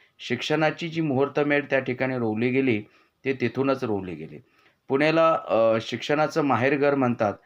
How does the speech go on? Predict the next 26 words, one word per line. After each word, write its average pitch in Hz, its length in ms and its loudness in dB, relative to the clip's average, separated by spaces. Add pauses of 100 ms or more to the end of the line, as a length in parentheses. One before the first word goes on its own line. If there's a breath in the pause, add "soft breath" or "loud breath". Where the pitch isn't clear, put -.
(280 soft breath)
ते 147 60 2
उगीच 131 360 0
म्हटलं 120 400 0
जात 120 280 2
नाही, 110 300 0 (320 soft breath)
कारण 143 240 2
शिक्षणाचा, 160 880 0
अ, 117 220 2
जे 120 220 0
काही, 147 360 2 (1080)
अ, 110 80 0 (500)
विचार 143 440 0
आहे, 90 280 0 (400 soft breath)
तो 131 100 -4
त्या 139 160 2
ठिकाणी 139 380 0
तिथून 151 380 -4
सुरू 127 260 0
झाला. 101 320 0 (440 soft breath)
आणि 127 180 2
म्हणून 143 300 2
महात्मा 147 460 2
फुले 156 280 0
आणि 147 220 2
सावित्रीबाई 135 600 0
फुले 110 360 -2